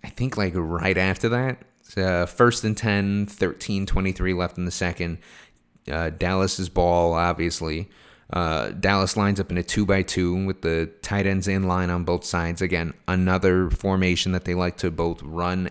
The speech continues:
and pass out of. Uh, it's an even formation, too, so it's not really, uh, it's kinda hard to diagnose what side the play's gonna go, especially if it's more towards the middle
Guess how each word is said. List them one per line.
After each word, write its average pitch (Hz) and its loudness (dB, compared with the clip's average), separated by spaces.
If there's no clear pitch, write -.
and 87 -4
pass 85 -6
out 71 -4
of. 90 -8
Uh, 71 -4
it's 90 0
an 101 2
even 98 2
formation, 87 0
too, 87 0
so 85 -2
it's - -6
not 92 -2
really, 92 0
uh, 60 -4
it's - -8
kinda 110 2
hard 101 2
to 85 -2
diagnose 87 0
what 87 0
side 80 -2
the - -8
play's 85 -4
gonna 95 0
go, 92 0
especially 85 -2
if 80 -8
it's - -10
more 87 -2
towards 85 -4
the 82 -6
middle 85 -2